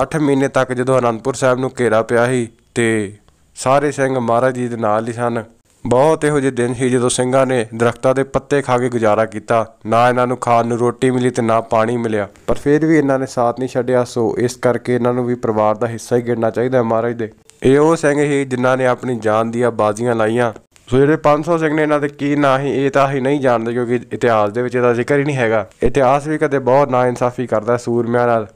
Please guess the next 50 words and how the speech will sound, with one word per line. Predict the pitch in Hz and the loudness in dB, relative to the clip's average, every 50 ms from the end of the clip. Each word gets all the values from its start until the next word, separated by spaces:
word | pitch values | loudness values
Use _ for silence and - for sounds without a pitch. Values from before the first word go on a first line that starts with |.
| _ _ _ _ _ - - | _ _ _ _ _ -4 -2
ਇਹ | 127 135 | -2 0
ਕੋਈ | 131 139 131 135 | 0 0 2 0
ਇੱਕ | 131 131 135 | 0 0 0
ਵਾਰ | 131 131 127 127 123 | 0 2 2 0 0
ਨਹੀਂ, | 127 131 131 | -2 -4 -2
ਇਹ | 127 | -2
ਵਾਰ-ਵਾਰ | 117 113 113 117 120 123 120 127 123 123 | 0 0 2 0 0 0 0 0 0 0
ਹੀ | 120 | -2
ਹੁੰਦਾ | 113 113 104 101 101 | -4 -6 -4 -4 -2
ਹੈ। | 95 85 - _ _ _ _ - | -4 -4 -8 _ _ _ _ 0
ਹੁਣ | 123 127 | 2 2
ਇਹ | 135 143 | 2 2
ਤਾਂ | 135 147 143 | 2 0 0
ਸਾਨੂੰ | 143 143 135 139 123 | 0 0 -2 -2 -2
ਪਤਾ | 110 127 120 139 143 135 | -2 -2 0 0 0 0
ਨਹੀਂ | 131 127 120 | -2 -4 -4
ਵੀ | 113 117 | -4 -4
ਇਤਿਹਾਸ | - 120 - - 117 113 107 104 101 - 113 | -6 -4 -4 -2 0 0 0 0 -2 -4 -6
ਮਿਟਾ | 110 101 - 110 113 | -6 -2 0 0 0
ਦਿੱਤਾ | 127 131 123 - 131 | 0 0 -2 -2 -2
ਗਿਆ | 131 123 131 127 127 123 | -2 -2 0 0 0 0
ਜਾਂ | 123 120 117 117 | 0 0 0 0
ਫਿਰ | - 127 120 | -2 -4 -4
ਇਹਨਾਂ | 120 113 117 117 117 | -4 -2 -2 0 -2
ਦੇ | 120 | 0
ਨਾਵਾਂ | 113 117 113 113 113 117 | 0 0 0 2 2 0
ਦਾ | 117 | 0
ਜ਼ਿਕਰ | 117 117 113 - 117 113 | 0 -2 -2 -2 -2 -2
ਹੋਇਆ | 107 113 107 110 117 120 | 0 2 2 2 2 2
ਹੀ | 123 | 0
ਨਹੀਂ। | 120 113 101 98 _ - - _ - | -2 -4 -8 -10 _ -20 -20 _ 0
ਜੇ | 127 151 180 | 2 4 4
ਹੁਣ | 190 190 185 165 | 4 4 2 2
ਵੀਡੀਓ | 147 147 147 160 165 | 2 2 2 2 2
ਤੇ | 160 160 147 | 2 2 0
ਵਾਪਸ | 127 135 139 147 156 151 - 147 | 2 2 2 2 2 0 -2 -4
ਆਈ, | 135 131 131 | -2 -2 -2
ਜਦੋਂ | 120 123 120 127 131 127 | -4 -4 -2 -2 -2 0
ਮਹਾਰਾਜ | 123 127 131 127 131 131 | 0 0 2 0 0 0
ਨੇ | 131 131 | -2 -2
ਕਿਲ੍ਹਾ | 127 - 113 120 120 | -4 -2 -2 0 0
ਛੱਡਿਆ, | 113 123 120 117 139 139 127 117 110 110 - | 0 -2 -2 -2 0 2 2 0 0 -2 0
ਇੰਨਾ | 117 123 123 135 135 139 | 0 2 2 2 2 0
ਕੁ | 139 - | -2 -2
ਤਾਂ | - 143 | 0 0
ਅਸੀਂ | 143 135 | 0 0
ਸਾਰਿਆਂ | 135 - 127 123 135 147 147 147 | 0 0 0 0 2 2 0 0
ਨੇ | 143 139 | 0 -2
ਸੁਣਿਆ | - - 113 117 123 | -4 -4 -4 -2 0
ਹੈ | 127 123 117 110 | 0 0 -2 -4